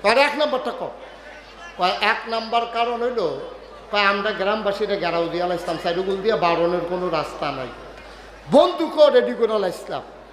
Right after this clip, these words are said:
আবার যেই মাত্র ট্রিগারে চাপ দিতাম যা, এমন সময় চাইয়া দেখি গত রাইতের মেঘে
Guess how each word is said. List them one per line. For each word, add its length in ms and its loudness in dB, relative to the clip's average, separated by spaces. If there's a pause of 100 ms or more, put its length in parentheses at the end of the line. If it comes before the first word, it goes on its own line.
(420)
আবার 240 4 (120)
যেই 120 6
মাত্র 360 2
ট্রিগারে 500 2
চাপ 240 0 (100)
দিতাম 320 -2
যা, 340 2 (560)
এমন 400 2
সময় 220 -4
চাইয়া 320 0
দেখি 320 -4
গত 200 0
রাইতের 380 0
মেঘে 460 4